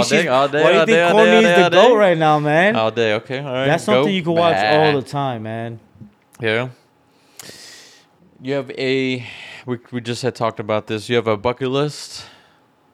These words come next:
Speaker 1: Bucket
Speaker 2: You got
Speaker 1: list, yeah,
Speaker 2: anything you
Speaker 1: indeed.
Speaker 2: wanna go do or have happen before, before the end of time?
Speaker 1: Um,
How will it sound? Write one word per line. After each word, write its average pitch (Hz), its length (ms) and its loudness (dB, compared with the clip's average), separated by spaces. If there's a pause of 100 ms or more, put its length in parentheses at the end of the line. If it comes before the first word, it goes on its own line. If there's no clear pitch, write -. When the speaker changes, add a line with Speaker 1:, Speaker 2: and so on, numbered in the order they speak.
(120)
Speaker 1:
Bucket 117 140 -10
Speaker 2:
You 113 60 -16
got 117 160 0
Speaker 1:
list, 117 40 -4
yeah, - 20 -4 (160)
Speaker 2:
anything 123 140 -6
you 120 80 -4
Speaker 1:
indeed. 123 60 0
Speaker 2:
wanna 120 160 -2
go 123 300 2
do 123 460 -4
or 107 380 -6 (380)
have 113 280 -8
happen 120 340 -6
before, 120 580 -4 (1120)
before 120 240 -12
the 117 120 -10
end 120 120 -10
of 117 80 -10
time? 139 440 -6 (800)
Speaker 1:
Um, 120 720 -14